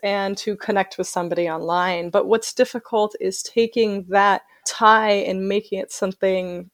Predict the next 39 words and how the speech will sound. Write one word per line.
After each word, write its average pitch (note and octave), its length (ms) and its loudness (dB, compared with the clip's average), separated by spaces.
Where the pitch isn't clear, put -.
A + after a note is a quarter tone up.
more, A3 540 2
which - 180 -4
is F#3+ 80 -8
building A3 360 4
the G3 60 -4
relationship. F#3+ 760 -4
So G3+ 320 4
I A#3+ 140 10
would C4 140 4
advise F#3+ 360 2
people G#3 340 2
to G#3+ 320 0
reach A3 300 -4
out G#3 240 4
to G3 120 -6
people F3+ 440 -4
and F#3+ 120 -10
say, F#3+ 300 -2
"Hi, B3+ 380 2
how G3 240 2
are A#3+ 180 4
you? A#3+ 520 2
My G3 240 -2
name G3+ 240 -2
is F3+ 460 -6
Nina, G#3+ 380 4
and F#3+ 100 0
I E3+ 80 -2
would E3+ 180 -2
love F#3+ 180 4
to - 80 -12
pick G3 200 -4
your F3+ 80 -2
brain F3+ 240 -8
on E3 220 -8
X, - 240 -10
Y, E3+ 160 -4
and E3+ 200 -8
Z." A3 380 0